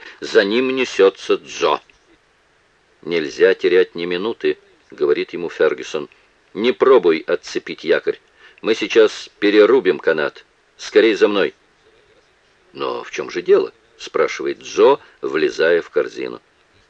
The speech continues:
«Что случилось?» — допрашивает Кеннеди, держа карабин наготове. «Смотрите», — ответил доктор, указывая на горизонт. «Ну и что же?» — в недоумении возразил охотник.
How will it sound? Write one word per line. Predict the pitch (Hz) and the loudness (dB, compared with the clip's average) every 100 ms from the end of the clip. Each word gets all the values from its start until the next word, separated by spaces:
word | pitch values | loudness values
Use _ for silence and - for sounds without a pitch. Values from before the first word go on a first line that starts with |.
| _ _ _ | _ _ _
«Что | - - 78 | -12 -2 -2
случилось?» — | - 92 - 180 131 - - - - - | 0 -4 -2 -2 0 -2 -6 -18 -20 -6
допрашивает | 82 - 85 80 82 85 85 | -4 0 -2 -2 -2 -2 -2
Кеннеди, | - 131 139 110 82 73 - - - | 0 0 2 -2 -2 -2 -4 -12 -12
держа | 76 87 - 85 90 | 2 2 2 2 2
карабин | 87 90 87 87 90 | 2 2 2 0 -4
наготове. | 87 90 - 107 78 - _ _ _ _ _ _ _ _ _ _ _ - | 0 0 2 4 2 -2 _ _ _ _ _ _ _ _ _ _ _ -18
«Смотрите», — | - 101 - 113 - 53 _ _ _ _ | -6 -4 -4 -6 -8 -12 _ _ _ _
ответил | - 67 73 - 65 | -12 -4 -2 -2 -2
доктор, | - 131 - - - | 0 0 0 -4 -6
указывая | 73 78 78 71 76 | -6 -4 -4 -4 -6
на | 69 | -8
горизонт. | 69 64 62 60 - _ _ _ _ _ _ _ _ - | -8 -8 -8 -14 -16 _ _ _ _ _ _ _ _ -12
«Ну | 64 | -10
и | 58 | -8
что | - - 65 | -6 -2 -2
же?» — | 92 113 _ _ _ _ - | -2 -8 _ _ _ _ -20
в | - | -14
недоумении | 71 65 64 60 104 107 98 | -12 -8 -8 -4 -6 -6 -6
возразил | 71 64 65 76 76 | -6 -6 -4 -2 -4
охотник. | - 58 - - | -4 -10 -10 -20